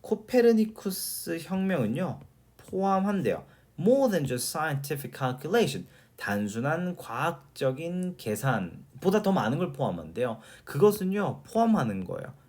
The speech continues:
새로운 이야기죠. 뭐에 대한? 이 지구에 대한 거죠. 우주 속 지구에 대한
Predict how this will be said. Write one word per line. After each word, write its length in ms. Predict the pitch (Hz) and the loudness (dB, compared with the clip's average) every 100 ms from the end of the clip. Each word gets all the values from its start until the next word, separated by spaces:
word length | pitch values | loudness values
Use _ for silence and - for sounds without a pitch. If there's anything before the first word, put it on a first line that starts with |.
| _ | _
새로운 500 | - - 202 220 202 | -8 -2 4 4 4
이야기죠. 440 | 113 95 92 90 | 2 0 -2 -6
뭐에 340 | 92 135 160 151 | -2 0 0 2
대한? 320 | 180 240 277 - _ _ - _ _ _ _ _ _ | 2 2 0 -12 _ _ -20 _ _ _ _ _ _
이 320 | 170 180 180 - _ | -6 -4 -4 -10 _
지구에 680 | - - 170 185 208 190 131 | -2 0 0 4 8 8 6
대한 240 | 131 95 | 2 2
거죠. 340 | 90 104 101 - _ _ _ _ - | -2 -4 -6 -10 _ _ _ _ -4
우주 340 | 135 143 147 | -2 0 -2
속 360 | 139 147 139 - | -4 -6 -6 -8
지구에 560 | - 117 107 131 131 | -6 -6 -4 -2 0
대한 300 | 113 123 101 | 0 -2 -4